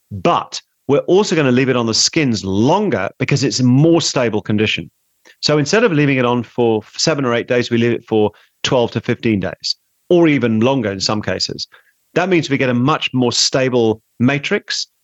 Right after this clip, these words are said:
and we get a much better, um, to me, a better Pinot Noir in terms of structure. Then we press it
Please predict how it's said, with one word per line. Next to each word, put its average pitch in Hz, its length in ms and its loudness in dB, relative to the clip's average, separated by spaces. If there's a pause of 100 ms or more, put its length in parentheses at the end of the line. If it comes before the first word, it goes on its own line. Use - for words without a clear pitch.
(160)
and 143 180 0
we 131 100 -2
get 123 140 -2
a 113 40 0
much 120 340 -2 (140)
better, 113 420 -2 (400)
um, 98 680 -4
to - 120 -2
me, 135 140 4
a 113 60 0
better 110 180 -2
Pinot 123 300 -2
Noir 101 400 0 (180)
in 104 100 -2
terms 107 240 -2
of 101 80 -6
structure. - 460 -8 (1080)
Then 165 220 -2
we 160 120 0
press 165 320 -2
it 185 200 -2